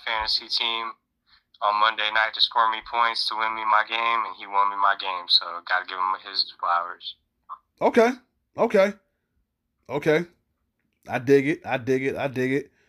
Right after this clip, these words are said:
Speaker 2: I am going to give a shout out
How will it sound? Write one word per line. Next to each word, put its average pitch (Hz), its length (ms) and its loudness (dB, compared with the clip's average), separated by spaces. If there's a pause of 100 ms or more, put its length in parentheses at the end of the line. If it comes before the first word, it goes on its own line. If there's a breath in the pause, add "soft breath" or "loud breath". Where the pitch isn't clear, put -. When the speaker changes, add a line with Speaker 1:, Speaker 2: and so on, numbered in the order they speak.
(1600)
Speaker 2:
I 202 220 8
am 214 160 2
going 185 280 0
to 180 140 -6
give 147 200 -4
a 147 40 -4
shout 139 360 -4
out 95 320 -10